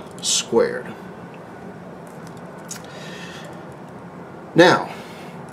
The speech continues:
we can really start off with any of these, x-axis, y-axis, or origin, but just to have a consistent pattern, I'll keep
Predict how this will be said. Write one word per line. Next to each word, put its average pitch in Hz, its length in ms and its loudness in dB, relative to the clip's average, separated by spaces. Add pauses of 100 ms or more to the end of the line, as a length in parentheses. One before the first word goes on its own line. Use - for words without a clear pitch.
(120)
we 160 100 12
can 190 120 12
really 247 200 12
start 160 300 12
off 143 240 12
with 135 260 12
any 165 220 12
of 104 120 8
these, 110 260 0
x-axis, 135 600 8
y-axis, 120 640 10
or 113 80 4
origin, 110 560 10
but 117 320 10 (460)
just 170 180 8
to 175 60 2
have 151 240 6
a - 20 6
consistent 127 640 4
pattern, 110 540 6 (2750)
I'll 131 180 12
keep 151 280 4